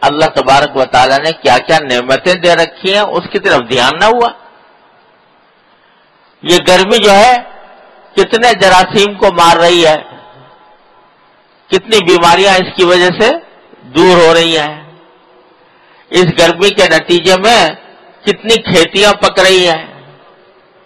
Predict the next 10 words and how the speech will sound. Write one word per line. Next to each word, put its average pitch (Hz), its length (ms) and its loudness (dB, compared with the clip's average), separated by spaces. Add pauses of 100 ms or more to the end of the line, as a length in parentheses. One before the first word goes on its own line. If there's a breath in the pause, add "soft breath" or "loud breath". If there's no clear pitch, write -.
(800)
कितने 202 340 0
फल 208 460 -2 (380)
पक 190 160 0
रहे 190 280 4
हैं। 175 500 -4 (1400)
ये 160 120 0
गर्मी 175 340 0
ही 254 140 2
तो 233 140 0
है 180 220 2